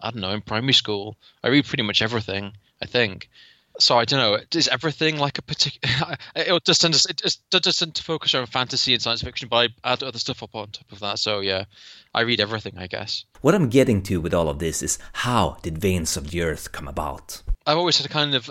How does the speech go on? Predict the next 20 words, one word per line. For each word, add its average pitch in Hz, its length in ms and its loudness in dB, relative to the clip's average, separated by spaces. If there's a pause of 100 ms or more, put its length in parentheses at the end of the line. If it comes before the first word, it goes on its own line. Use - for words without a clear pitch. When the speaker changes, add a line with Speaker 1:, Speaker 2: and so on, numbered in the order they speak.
(120)
Speaker 1:
uh, 120 300 -2
general 131 400 0
interest 123 400 0
in 120 60 -4
really 117 160 2
deep 117 260 -2
places. 123 440 2
I 127 100 6
always 120 180 0
had 123 100 -6
kind 117 180 0
of 107 80 -4
weird 110 220 4
fantasies 110 520 0
about, 101 480 -2
in 123 120 -4
particular, 113 640 2
about 110 300 2 (220)
deep 120 240 -2 (120)
oceanic 117 680 -4